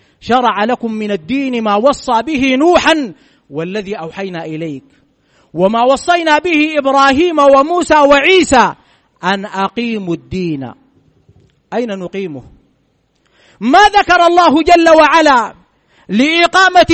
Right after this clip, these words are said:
دينه ظرفاً زمانياً ولا ظرفاً مكانياً، حتى يعلم الناس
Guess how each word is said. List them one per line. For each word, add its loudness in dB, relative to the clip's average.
دينه 2
ظرفاً 2
زمانياً 2
ولا -4
ظرفاً -6
مكانياً، -10
حتى -6
يعلم -2
الناس -6